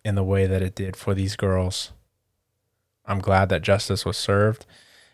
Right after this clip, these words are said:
and that people did the right thing in the end. It would have been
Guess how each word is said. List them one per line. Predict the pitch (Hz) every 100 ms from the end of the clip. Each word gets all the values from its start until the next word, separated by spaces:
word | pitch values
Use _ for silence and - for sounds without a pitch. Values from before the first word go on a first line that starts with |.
| _
and | 110 98 98
that | 95 87 -
people | 110 107
did | 95 98
the | 95
right | 92 95 -
thing | - 95 95 101 - _ _ _
in | 104 98
the | 95 95
end. | 92 95 - _ _ _ _ _ _ _ _ _ _ -
It | 104
would | 92 101 104
have | 101 -
been | 101 101 101